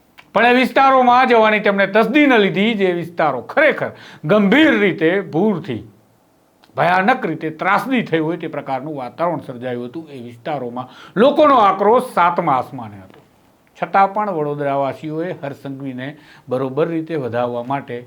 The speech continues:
લોકેશન શોધી લીધું અને પહોંચી ગયા. વડોદરાની સ્થિતિ, રાજકીય બોલબચ્ચનની સ્થિતિ અને લોકોની પીડાની વચ્ચે રાજનેતાઓ ત્યાં ફોટોગ્રાફી કરાવવા માટે જતા હતા, તેના કારણે લોકોના રાજગી અનુભવી રહ્યા હતા.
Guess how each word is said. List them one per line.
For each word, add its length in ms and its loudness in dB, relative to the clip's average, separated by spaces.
લોકેશન 460 -14
શોધી 300 -6
લીધું 220 -6
અને 80 -8
પહોંચી 340 -10
ગયા. 200 -20
વડોદરાની 480 0
સ્થિતિ, 520 -8
રાજકીય 460 2
બોલબચ્ચનની 680 4
સ્થિતિ 460 -8
અને 160 -6
લોકોની 440 0
પીડાની 460 -8
વચ્ચે 340 -12
રાજનેતાઓ 720 -2
ત્યાં 200 -10
ફોટોગ્રાફી 640 -6
કરાવવા 360 -2
માટે 300 -12
જતા 320 -14
હતા, 200 -16
તેના 380 -16
કારણે 340 -10
લોકોના 460 0
રાજગી 540 -4
અનુભવી 380 -10
રહ્યા 220 -14
હતા. 240 -20